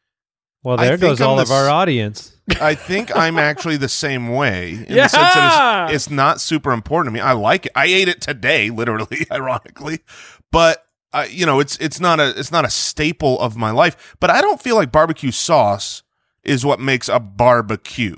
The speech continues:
Speaker 2: I feel like you just need
Speaker 3: Yeah,
Speaker 2: a grill.
Speaker 3: no,
Speaker 1: No,
Speaker 3: I
Speaker 1: we're talking about flavor versus event. Yeah, those are
Speaker 2: Right.
Speaker 1: different.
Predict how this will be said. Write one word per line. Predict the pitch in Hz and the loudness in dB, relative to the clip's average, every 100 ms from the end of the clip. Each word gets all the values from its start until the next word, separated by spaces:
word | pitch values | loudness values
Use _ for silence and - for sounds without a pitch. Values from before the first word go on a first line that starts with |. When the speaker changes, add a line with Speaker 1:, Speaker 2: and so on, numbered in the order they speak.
| - _ - | -14 _ -10
Speaker 2:
I | |
feel | 139 247 | 0 2
like | 202 147 | 2 0
you | 156 | -4
just | 147 | -2
need | 165 | 2
Speaker 3:
Yeah, | 165 | 2
Speaker 2:
a | |
grill. | 120 139 | 4 4
Speaker 3:
no, | 190 | 4
Speaker 1:
No, | 180 | 4
Speaker 3:
I | |
Speaker 1:
we're | 196 | 2
talking | 202 196 170 160 | 4 2 4 2
about | 143 123 - | 4 2 2
flavor | 151 139 123 120 | 2 4 4 2
versus | 117 117 - 127 107 90 - - | 2 2 2 2 2 0 -6 -2
event. | 131 104 123 85 - - _ _ - | -2 2 0 0 -10 -20 _ _ -2
Yeah, | 143 98 - | 0 0 -2
those | 127 160 | 2 4
are | 151 | 4
Speaker 2:
Right. | 120 | 4
Speaker 1:
different. | 123 98 | 2 -4